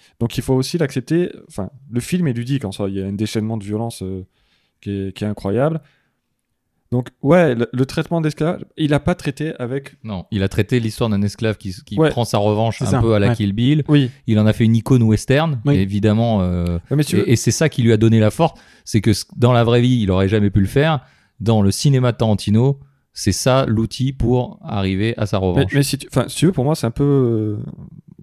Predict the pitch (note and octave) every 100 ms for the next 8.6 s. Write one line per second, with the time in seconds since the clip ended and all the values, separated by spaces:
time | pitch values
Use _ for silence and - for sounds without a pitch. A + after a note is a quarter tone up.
0 | - _ _ - - - D3 D3 D3 D#3
1 | E3 D3+ B2+ A#2 A2+ - - B2+ A#2+ A#2+
2 | A#2+ B2 C3 D3 G3+ A#2+ A2 - B2 B2
3 | D#3+ D#3+ D#3+ B2 A#2+ C3+ C#3 F3 D#3 C3+
4 | C#3+ D3 B2 A#2+ A2+ A2 G#2+ G#2 - G#2+
5 | G#2+ G#2 G#2 G2+ _ _ _ _ - B2
6 | C#3 B2+ B2 - F3+ B2+ A2 A2+ A#2+ -
7 | A2+ A#2 C#3 D3 C3+ C3 B2 C#3+ A#2+ G#2
8 | G2+ G#2 - A#2 A#2 A2